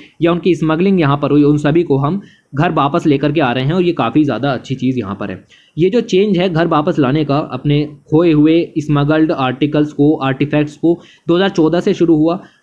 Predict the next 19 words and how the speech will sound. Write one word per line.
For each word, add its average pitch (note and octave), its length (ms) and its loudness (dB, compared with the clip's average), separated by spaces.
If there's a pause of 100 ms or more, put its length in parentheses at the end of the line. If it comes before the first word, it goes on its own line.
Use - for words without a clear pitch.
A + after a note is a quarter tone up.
उनतीस G3 500 0
आर्ट-, D3+ 300 -2
आर्टिफैक्ट D#3+ 520 0
जो D3+ 100 0
हैं D3+ 120 0
वो D#3 180 2
ऑस्ट्रेलिया D3 380 2
के E3+ 240 0
प्राइम D3 300 -2
मिनिस्टर D3+ 360 -2
जो C#3 320 0
स्कॉट D#3+ 260 0
मॉरिसन C#3 400 -2
हैं C#3 60 0
उन्होंने C#3 340 0
यहाँ A#2+ 220 0
पर C3+ 120 0
दिए, C3+ 220 0
जब C#3 260 -4